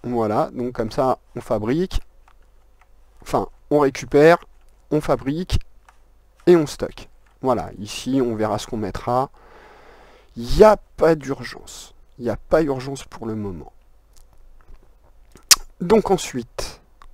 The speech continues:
ensuite, on a le climat contrôleur et l'oxygénateur qui, pour l'instant, ne servent à rien. Donc les fabriquer serait, euh, partiellement inutile. Mais,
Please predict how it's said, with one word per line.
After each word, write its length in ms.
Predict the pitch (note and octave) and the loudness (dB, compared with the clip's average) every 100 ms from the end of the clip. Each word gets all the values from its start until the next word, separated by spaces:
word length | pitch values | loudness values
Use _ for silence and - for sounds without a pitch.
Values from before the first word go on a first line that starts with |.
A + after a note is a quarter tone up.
| - | -4
ensuite, 420 | E3 - A2+ - | -4 -6 -12 -6
on 140 | B2+ | -2
a 80 | A#2+ | 0
le 120 | B2 | -2
climat 280 | C3 D3 C#3 | -2 -2 -2
contrôleur 600 | - C3+ - C#3 C#3 C3 - | -4 -8 -4 0 0 0 -2
et 80 | C3+ | -4
l'oxygénateur 760 | B2+ - B2 B2 A#2+ - C3+ | -4 -6 -6 -4 -4 -4 -6
qui, 240 | - - - - | -6 -14 -12 -8
pour 140 | C#3 | -2
l'instant, 420 | C#3 - D3 C#3 - - - - - | -2 -2 -2 -2 -4 -18 -20 -20 -8
ne 100 | A2+ | -6
servent 340 | A2+ B2 A2 G#2+ - | -2 -2 -2 -4 -6
à 100 | - - | -8 -6
rien. 300 | - C#3 G3+ - - _ - - - - - - | -2 -2 -2 -8 -20 _ -20 -20 -20 -20 -20 -16
Donc 240 | A#2 A2 - | -10 -8 -4
les 160 | A#2 - _ _ _ - - | -4 -6 _ _ _ -20 -4
fabriquer 560 | C3 A#2 A#2+ - D3 C#3+ | 2 2 0 0 0 0
serait, 400 | - - A2 A2 | -4 -8 -8 -8
euh, 180 | G#2 - - | -10 -14 -10
partiellement 520 | - - - B2 A#2+ - - _ - | -10 -8 -4 -2 -2 -4 -12 _ -12
inutile. 580 | A#2 A#2 A2+ - E3+ F#3+ - - - _ - - - _ _ _ _ _ - _ - - | -8 -6 -8 -10 -10 -12 -18 -20 -20 _ -20 -20 -20 _ _ _ _ _ -20 _ -20 -4
Mais, 380 | C3 D#3+ F3+ | 2 4 4